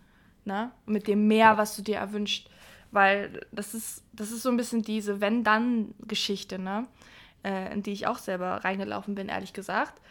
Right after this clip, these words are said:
Speaker 1: die mir erst auch vor kurzem bewusst geworden ist. Um vielleicht mal ein paar Insights bei mir zu teilen, ähm, wo ich gemerkt hab, so krass, ähm,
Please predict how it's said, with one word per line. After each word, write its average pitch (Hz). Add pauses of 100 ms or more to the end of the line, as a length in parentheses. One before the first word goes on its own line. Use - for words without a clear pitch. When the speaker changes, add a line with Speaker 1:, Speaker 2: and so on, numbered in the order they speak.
(300)
Speaker 1:
die 220
mir 208
erst -
auch 190
vor 190
kurzem 320
bewusst 190
geworden 190
ist. 226 (920)
Um 208
vielleicht 202
mal 202 (140)
ein 202
paar -
Insights 196
bei 190
mir 190
zu 190
teilen, 202 (440)
ähm, 202
wo 208
ich 214
gemerkt 214
hab, 220
so 208
krass, - (500)
ähm, 208